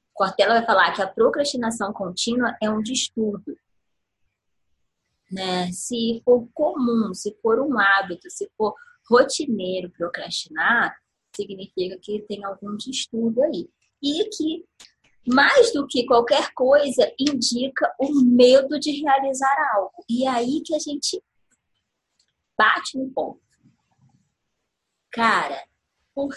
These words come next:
que você tem medo de realizar algo onde você estaria feliz? É,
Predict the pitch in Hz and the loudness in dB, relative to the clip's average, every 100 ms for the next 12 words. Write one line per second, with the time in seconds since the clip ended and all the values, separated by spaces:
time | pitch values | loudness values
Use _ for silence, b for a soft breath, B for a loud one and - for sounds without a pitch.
0 | - 262 285 311 311 - 302 - - 294 | -10 -4 -4 -4 -8 -6 -8 -8 -6 -4
1 | 311 240 196 185 - 220 - 226 233 214 | -2 -4 -2 -4 -6 -8 -6 -6 -4 -4
2 | 208 208 208 185 175 180 220 - _ _ | -4 -8 -10 -4 0 0 -2 -8 _ _
3 | _ _ _ 208 185 180 190 - 262 - | _ _ _ 2 4 2 0 -6 -6 -6
4 | - 226 220 226 233 233 - - 196 202 | -6 -6 -6 -8 -8 -8 -8 -8 -8 -10
5 | 214 - - 214 202 185 175 180 _ 254 | -10 -12 -8 -8 -6 -6 -6 -8 _ 0
6 | 269 208 175 - - - - _ _ _ | 0 -2 -10 -14 -12 -12 -14 _ _ _
7 | _ _ _ _ _ _ _ _ 185 180 | _ _ _ _ _ _ _ _ -6 -4
8 | 170 165 165 156 156 | -4 -4 -4 -6 -8